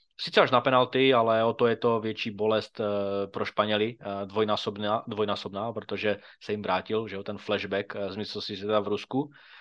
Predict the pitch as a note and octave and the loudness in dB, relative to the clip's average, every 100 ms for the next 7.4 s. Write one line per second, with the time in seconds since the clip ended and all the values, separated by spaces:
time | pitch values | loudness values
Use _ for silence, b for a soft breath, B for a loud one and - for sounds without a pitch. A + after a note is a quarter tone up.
0 | B B - G2+ G#2+ B2+ B2+ C3 B2+ B2+ | B B -4 0 2 2 0 0 0 2
1 | B2 B2 A#2+ A#2+ A#2+ - A2 A#2 A#2 B2+ | 2 2 0 0 -2 -4 -2 4 6 6
2 | D#3 - A2+ - A2 G#2+ A#2 A2 A2 A#2 | 2 -4 -6 -6 -8 -4 -2 0 0 -2
3 | A2 G#2+ G#2 A2+ C#3 D#3+ - A2 G#2+ G#2+ | 0 0 0 0 -2 -4 -10 -8 -6 -4
4 | A#2 A#2+ G#2+ G#2+ A2+ A2 - G#2+ G#2+ G#2 | -4 -4 -4 -6 -2 -2 -2 -2 2 2
5 | G2+ G#2+ G#2+ - G#2 G#2 G2+ G#2 G#2 G#2+ | 2 2 2 4 2 2 0 -6 -6 -6
6 | G2+ G#2 G#2+ G#2 G#2+ G#2+ G#2+ G#2 G#2+ G2+ | 0 0 2 0 -2 -4 -4 -4 0 0
7 | G#2 G#2 G#2+ | 0 0 2